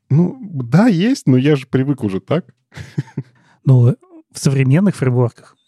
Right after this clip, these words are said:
Speaker 2: тебе предлагают отдельный объект контекста, который тоже гуляет по middleware,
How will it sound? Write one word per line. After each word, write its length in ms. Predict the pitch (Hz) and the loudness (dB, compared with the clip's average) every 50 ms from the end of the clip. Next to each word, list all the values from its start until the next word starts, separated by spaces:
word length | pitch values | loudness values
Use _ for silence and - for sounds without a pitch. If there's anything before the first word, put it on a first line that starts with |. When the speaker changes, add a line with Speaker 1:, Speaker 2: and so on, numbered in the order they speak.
| _ | _
Speaker 2:
тебе 220 | - 135 127 143 - | -2 0 0 2 0
предлагают 480 | - 135 127 120 123 139 127 123 - _ | -2 -2 -4 -4 -4 -4 -6 -6 -8 _
отдельный 520 | - 135 127 120 110 139 143 151 151 131 120 | -4 -4 -4 -2 0 0 0 0 0 0 -2
объект 300 | 113 117 123 - - - | -2 -2 -4 -6 -4 -6
контекста, 440 | - 117 113 - 135 - - - - | -6 -6 -4 -4 -4 -6 -6 -8 -10
который 280 | - 120 - 123 120 113 | -10 -8 -4 -4 -4 -2
тоже 240 | - 143 117 123 | -4 -4 -4 -4
гуляет 360 | 120 120 117 110 110 113 107 - | -2 -2 0 0 0 -4 -4 -4
по 80 | - | -6
middleware, 540 | 110 107 110 117 110 113 139 202 208 156 120 | -6 -6 -6 -6 -4 -2 -2 0 0 -2 -2